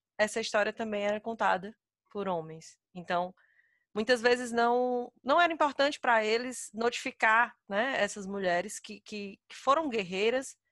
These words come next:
e que não eram exatamente o papel delas serem guerreiras, né? Mas elas foram. Então, a gente tem aí algumas mulheres que, que fizeram parte de, de, da luta contra, é,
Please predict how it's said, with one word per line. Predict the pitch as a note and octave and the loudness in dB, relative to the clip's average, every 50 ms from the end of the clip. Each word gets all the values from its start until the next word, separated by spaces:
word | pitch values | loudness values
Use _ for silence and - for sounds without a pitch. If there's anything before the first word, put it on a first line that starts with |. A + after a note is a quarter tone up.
| _ _ _ _ - | _ _ _ _ -20
e | F#3 | -12
que | - B3+ | -10 -2
não | A#3+ B3 B3 | 2 4 4
eram | B3+ C4 C4 C4 B3+ | 6 6 4 4 2
exatamente | B3+ B3 B3 B3 B3+ B3 A#3+ B3 B3 - C4 | 2 2 2 2 2 0 -2 -2 -2 -4 -4
o | |
papel | - - A3 G#3+ - A#3 A#3+ C4 C4+ | -2 -2 -2 0 0 0 0 0 0
delas | G#3+ A3 A3+ C4 C#4+ C4 G#3+ - | 0 0 0 2 0 -2 -6 -8
serem | - G3+ F#3 F#3 F3+ F3+ | -8 -10 -10 -10 -10 -10
guerreiras, | E3 F3 E3+ E3 E3 D3 - - - - - _ _ _ _ _ - | -12 -12 -14 -14 -16 -18 -18 -20 -20 -20 -20 _ _ _ _ _ -20
né? | E3 - G#3 _ _ _ _ _ _ _ _ _ _ _ _ | -20 -20 -20 _ _ _ _ _ _ _ _ _ _ _ _
Mas | E3 F3 F3 F3+ | -6 -4 -4 -2
elas | F3 G#3 A3 - | -4 -4 -6 -4
foram. | - C#4 C4 B3+ B3 A#3 F#3+ E3 E3 _ - | -2 0 2 2 2 0 -4 -8 -16 _ -20
Então, | F3 E3 - - E3+ D#3+ D#3+ D#3+ E3 F3+ F#3 F#3 F3+ | -20 -20 -18 -14 -10 -8 -8 -8 -8 -8 -8 -6 -4
a | F3 | -4
gente | F3 F3 F3+ F#3 - | -4 -6 -8 -10 -10
tem | - F#3 F#3 G3 | -8 -8 -6 -6
aí | G3+ G3 G3 G3 G#3 | -6 -4 -4 -4 -2
algumas | G#3+ G#3 G3+ G3+ G#3 G#3 G#3 | -2 -2 -4 -4 -8 -8 -6
mulheres | A3 A3+ A3+ A3+ G#3+ G#3+ A3 A#3 - - | -6 -6 -4 -2 -2 -2 -2 -4 -8 -12
que, | - B3 A#3 | -14 -16 -16
que | - - A3+ | -16 -18 -18
fizeram | - A#3+ G#3+ A#3 A#3+ B3 B3+ B3 A3 | -16 -8 -4 0 0 0 0 -2 -2
parte | - - F3 F3+ F#3+ F3+ - - - F3 | -2 -2 -2 0 -2 -4 -8 -12 -12 -12
de, | F3 F3+ F3+ F3 | -12 -10 -10 -10
de, | E3 D#3+ F3 F3 E3+ E3+ - _ _ _ _ - - _ _ _ _ | -10 -10 -8 -8 -8 -10 -12 _ _ _ _ -20 -20 _ _ _ _
da | D#3+ F#3+ F3+ F3+ | 0 2 2 2
luta | F3+ F#3 G#3 A#3 B3 A#3+ _ - G#3 G3 | 2 0 -2 -4 -6 -6 _ -6 -6 -6
contra, | - - G3 F#3+ - G3+ F#3 F#3 F3+ F3 E3+ E3 - | -6 -8 -10 -10 -8 -4 -4 -2 -2 -2 -4 -6 -6
é, | - F#3 F3+ E3+ E3+ E3 E3 E3 D#3+ | -6 -6 -6 -4 -4 -4 -6 -8 -10